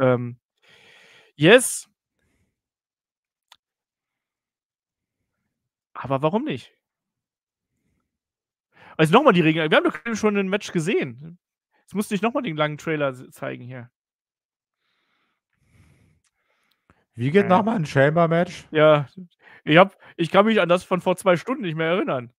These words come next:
Speaker 2: Ich hab so viel Werbung gesehen in der Zwischenzeit, ich weiß es nicht mehr.
Speaker 1: <laughs>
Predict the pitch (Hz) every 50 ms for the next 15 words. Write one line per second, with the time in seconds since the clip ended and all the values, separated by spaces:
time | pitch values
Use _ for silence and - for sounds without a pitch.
0 | _ _ _ _ _ _ _ _ _ _ _ _ _ _ _ _ _ _ _ _
1 | _ _ _ _ _ - 117 127 151 147 180 190 - 254 226 156 165 165 160 170
2 | 151 160 151 151 156 143 131 156 143 139 135 135 135 - 139 135 135 131 - 143
3 | 147 147 - - - - - - 120 127 120 - -